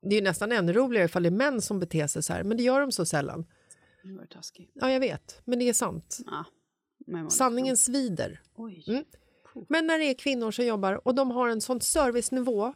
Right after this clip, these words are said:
Speaker 2: Mm.
Speaker 1: som är hundra procent. De svarar på telefon, de svarar på mejl, de är snabba på prisuppgifter och de är intresserade. Sen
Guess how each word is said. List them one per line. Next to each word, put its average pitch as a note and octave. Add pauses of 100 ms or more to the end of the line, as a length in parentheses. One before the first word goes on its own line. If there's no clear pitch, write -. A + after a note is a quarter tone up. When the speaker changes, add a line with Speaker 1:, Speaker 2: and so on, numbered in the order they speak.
Speaker 2:
Mm. E3
Speaker 1:
som A#3
är G#3 (460)
hundra D#4
procent. G3+ (840)
De B3+
svarar B3
på -
telefon, B3+
de A3+
svarar G3
på F#3+
mejl, B3
de A3+
är A3
snabba G#3
på G3+
prisuppgifter G3 (440)
och C#4
de D#4
är F3+ (200)
intresserade. G3 (760)
Sen B3+